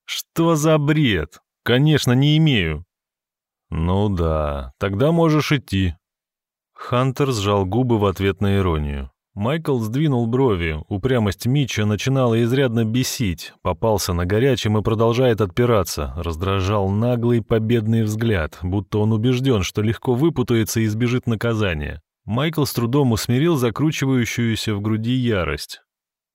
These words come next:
«Зачем тебе это? На кой Грин покупал вазу на аукционе?» Хантер с вызовом посмотрел на капитана, но молчал.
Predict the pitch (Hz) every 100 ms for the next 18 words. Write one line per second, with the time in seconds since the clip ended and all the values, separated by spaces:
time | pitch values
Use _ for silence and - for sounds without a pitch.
0 | - 80 80 87 82 107 107 101 87 85
1 | 95 92 85 78 76 - _ _ _ 92
2 | 95 - 143 127 113 127 147 117 104 92
3 | 104 117 113 107 113 107 87 82 85 87
4 | 85 - 110 101 85 76 69 _ _ _
5 | _ - 139 160 165 147 131 139 135 131
6 | 127 - - 107 95 104 104 98 101 104
7 | - 98 95 98 98 98 101 - - 71
8 | 69